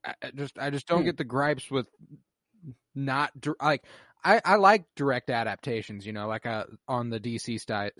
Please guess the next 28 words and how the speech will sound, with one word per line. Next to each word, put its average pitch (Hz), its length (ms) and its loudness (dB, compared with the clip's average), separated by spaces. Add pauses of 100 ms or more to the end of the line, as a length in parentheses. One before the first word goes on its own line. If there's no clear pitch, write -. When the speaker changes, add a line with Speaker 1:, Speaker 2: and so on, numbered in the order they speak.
Speaker 1:
D 127 120 -4
C 120 180 -6
side 107 240 -4
of 101 80 -10
things, 104 220 -8
you 101 60 -10
know, 107 60 -6
I 104 80 -2
like 110 260 -2
the 120 60 -4
Long 107 280 -2
Halloween 101 920 -6
animated 104 520 -4
movie 101 380 -4
and, 92 200 -8
uh, 90 180 -10
Batman 107 420 -4
Year 98 180 -4
One 101 260 -2
animated 98 440 -4
movie 98 280 -4
and 95 120 -8
stuff - 220 -8
like 92 160 -8
that, 127 320 0
but, 117 120 -4
like, 104 260 -6
uh, 101 200 -8